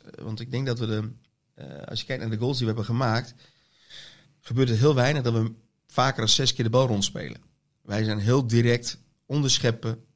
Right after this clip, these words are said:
bal achter de linie spelen, counteren met, eh, wat Henk goed kan, wat, eh, Mitchell gewoon goed kan, in ruimte spelen. Nou, die kwaliteit blijft. Ja, en, en dus moet je die, eh, ook gewoon weer gaan benutten. En, eh, dus dat betekent dat je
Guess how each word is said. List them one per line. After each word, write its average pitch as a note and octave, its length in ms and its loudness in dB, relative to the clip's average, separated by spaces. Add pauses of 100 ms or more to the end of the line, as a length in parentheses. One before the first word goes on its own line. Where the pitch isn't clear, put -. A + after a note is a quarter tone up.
(100)
bal A#2+ 240 2
achter A#2+ 260 -4
de A2 100 0
linie G#2+ 260 -2
spelen, G#2 440 -6 (440)
counteren A#2+ 400 0
met, A2 220 -2
eh, A2 120 -8
wat G#2 140 -6
Henk B2 240 2
goed B2+ 200 -4
kan, A#2 340 0 (400)
wat, F#2+ 220 -6
eh, G2+ 360 -4
Mitchell B2 360 2
gewoon A2+ 260 0
goed B2+ 220 -2
kan, A2+ 340 0
in B2+ 160 2
ruimte A#2+ 340 2
spelen. A2 520 -2 (540)
Nou, C#2+ 240 -10
die C#3+ 140 0
kwaliteit A#2+ 420 0
blijft. A2+ 460 0 (420)
Ja, - 320 -2
en, A#2 260 -2
en A2+ 240 -2
dus D3 220 4
moet C3 200 0
je A2 100 0
die, C#3+ 380 -2
eh, A2 320 -4 (100)
ook A#2 220 0
gewoon A2+ 300 0
weer A2+ 180 0
gaan A2 220 -2
benutten. C3+ 380 0 (320)
En, G#2+ 260 -8
eh, - 100 -8
dus A2 120 -2
dat A2 100 2
betekent C#3 360 0
dat G#2+ 80 -2
je G#2 180 -2